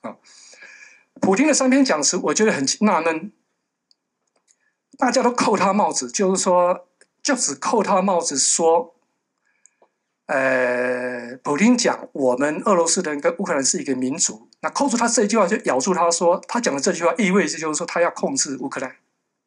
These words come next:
但他整句话第一个演讲是两年前七月十二号讲的，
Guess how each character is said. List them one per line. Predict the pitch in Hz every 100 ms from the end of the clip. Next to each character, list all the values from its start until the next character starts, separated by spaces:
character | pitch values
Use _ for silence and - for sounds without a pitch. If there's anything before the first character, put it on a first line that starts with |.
| _ _ _ _ _ - -
但 | - 330
他 | 330
整 | 330 156
句 | 190 269
话 | 277 220 208 _
第 | - 262
一 |
个 | 233
演 | 208 196
讲 | 147
是 | - 202 175 160 151 - _ _
两 | 151 135
年 | 139 190
前 | 196 - 139 147 156
七 | - 208
月 | 196
十 | 175 165
二 |
号 | 160
讲 | - 104 113
的， | -